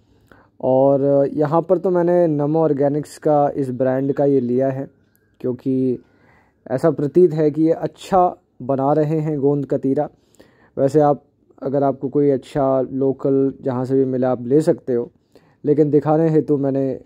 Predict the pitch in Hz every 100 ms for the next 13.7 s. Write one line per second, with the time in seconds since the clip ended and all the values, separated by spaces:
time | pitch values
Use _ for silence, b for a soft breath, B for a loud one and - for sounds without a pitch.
0 | 131 131 135 131 127 131 131 - 135 120
1 | 123 127 120 131 127 139 165 _ _ b
2 | b b - 139 147 143 135 160 160 160
3 | 170 165 139 135 151 143 - - 135 127
4 | 139 139 127 123 135 127 123 147 131 117
5 | 113 123 117 120 123 - _ _ 123 131
6 | - 147 156 165 143 104 104 - 76 -
7 | _ _ b b b b b b 180 175
8 | 185 175 214 214 247 160 165 170 185 175
9 | 165 156 180 175 165 156 139 147 165 165
10 | 143 139 139 151 160 151 151 156 156 135
11 | 165 220 208 170 - 147 160 165 - _
12 | _ _ _ 160 170 139 160 160 165 196
13 | 220 214 190 180 180 175